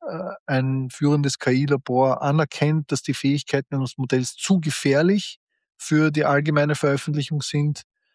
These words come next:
Ähm, und das, ja, obwohl da so ein Wettbewerb, äh, läuft. Und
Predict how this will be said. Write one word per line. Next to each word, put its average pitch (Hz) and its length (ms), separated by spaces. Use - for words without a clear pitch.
Ähm, 127 520
und 127 240
das, - 440
ja, 113 360
obwohl 127 540
da 123 540
so - 160
ein 120 120
Wettbewerb, 113 480
äh, 117 260
läuft. 117 640
Und 135 560